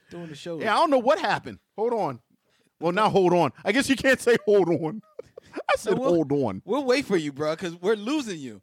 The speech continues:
Speaker 2: Keep,
Speaker 1: It
Speaker 2: keep talking, Lynn. Keep
Speaker 1: I, I'm,
Speaker 2: talking.
Speaker 1: it's
Speaker 2: Keep talking.
Speaker 1: literally
Speaker 2: Like, imagine, hey, Lynn, imagine it's me and you taping and we don't have a camera on us,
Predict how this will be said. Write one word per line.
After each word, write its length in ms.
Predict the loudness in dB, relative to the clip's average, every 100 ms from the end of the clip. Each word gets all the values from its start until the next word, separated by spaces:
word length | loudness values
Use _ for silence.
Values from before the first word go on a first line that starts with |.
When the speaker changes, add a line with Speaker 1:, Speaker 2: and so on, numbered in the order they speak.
| _
Speaker 2:
Keep, 160 | -2 -2
Speaker 1:
It 80 | -2 -12 -20 -20 _
Speaker 2:
keep 220 | 0 0
talking, 480 | 2 2 2 0 0
Lynn. 260 | 0 -2 -4 _
Keep 220 | 0 0 2
Speaker 1:
I, 40 |
I'm, 60 | 2
Speaker 2:
talking. 320 | 2 -2 -12 _
Speaker 1:
it's 100 | -4
Speaker 2:
Keep 160 | -2 0
talking. 320 | 2 2 0
Speaker 1:
literally 180 | -6 -6
Speaker 2:
Like, 180 | 0 0
imagine, 500 | 2 2 2 0 -2 -4 -14 -18 -2
hey, 120 | 0
Lynn, 260 | 2 2 2
imagine 440 | 0 2 2 0 -2
it's 140 | -4
me 180 | -2 -2
and 80 | -2
you 120 | -4
taping 400 | -2 -2 -2 -2
and 80 | -2
we 80 |
don't 160 | 0 0
have 180 | 0 -2
a 60 |
camera 420 | -4 -4 -4 -4 -4
on 160 | -4 -4
us, 280 | -6 -12